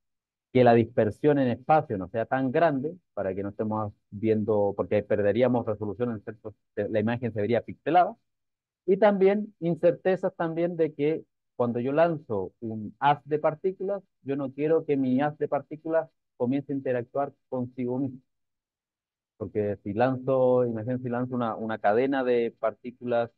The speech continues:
cargadas positivamente, las partículas positivas que van en medio van a sentir la repulsión colombiana de las que vienen adelante y las que vienen por atrás, entonces van a empezar a, a desarmarse.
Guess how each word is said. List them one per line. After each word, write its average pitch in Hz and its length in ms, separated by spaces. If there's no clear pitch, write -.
cargadas 120 440
positivamente, 123 720
las 110 140
partículas 123 400
positivas 123 540
que 120 100
van 120 160
en 120 140
medio 143 280
van 131 120
a 117 60
sentir 120 240
la 120 100
repulsión 104 420
colombiana 120 480
de 107 60
las 101 120
que 98 100
vienen 107 180
adelante 147 400
y 139 60
las 113 100
que - 100
vienen 120 140
por 120 140
atrás, 135 220
entonces 117 320
van 117 140
a - 40
empezar 117 380
a, 104 260
a 107 140
desarmarse. 110 600